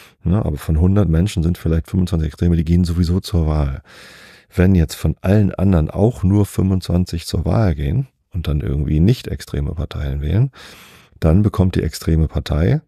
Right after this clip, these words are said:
fünfzig Prozent, weil sie fünfzig Prozent aller abgegebenen Stimmen, äh, für sich bekommen. Ne? Fünfundzwanzig von fünfzig abgegebenen Stimmen ist fünfzig Prozent der abgegebenen Stimmen.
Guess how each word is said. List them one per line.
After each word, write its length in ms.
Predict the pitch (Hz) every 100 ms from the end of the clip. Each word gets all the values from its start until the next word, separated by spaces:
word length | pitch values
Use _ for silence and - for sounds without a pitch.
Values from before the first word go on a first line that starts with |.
| _
fünfzig 520 | _ - 78 71 - -
Prozent, 340 | - 90 65
weil 100 | 73
sie 60 | 71
fünfzig 360 | - 110 -
Prozent 300 | - - 95
aller 160 | 80 71
abgegebenen 720 | 82 - 76 78 80 76 78 - - - _ _ _
Stimmen, 560 | - - 82 80 78 78 - _ _ _
äh, 280 | 82 76 73
für 380 | - - - 85
sich 360 | 78 76 -
bekommen. 380 | - - - 58
Ne? 120 | 85
Fünfundzwanzig 800 | 90 90 85 82 90 90 - 87
von 360 | - 80 78 82
fünfzig 500 | - - 87 - -
abgegebenen 460 | - - - 76 78
Stimmen 340 | - 95 92
ist 100 | 82
fünfzig 360 | - 87 - -
Prozent 340 | - - 82
der 80 | -
abgegebenen 360 | - - 110 90
Stimmen. 300 | - 92